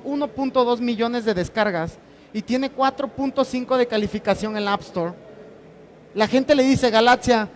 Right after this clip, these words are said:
este juego está horrible, pero te pongo cinco estrellas porque eres mi pinche diosa". No manches, cualquier otro juego, la verdad es que le,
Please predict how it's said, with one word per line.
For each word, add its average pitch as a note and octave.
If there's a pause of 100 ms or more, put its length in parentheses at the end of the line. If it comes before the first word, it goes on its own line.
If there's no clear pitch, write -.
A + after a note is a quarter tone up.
(380)
este C4
juego C4
está B3
horrible, C4+
pero A#3+
te G3+
pongo B3 (200)
cinco B3+
estrellas B3+
porque G#3
eres A3
mi G#3
pinche A3
diosa". F#3+ (1900)
No C4
manches, C#4+
cualquier A#3+
otro D4
juego, C4+
la C4+
verdad A3
es A#3+
que A#3+ (440)
le, A3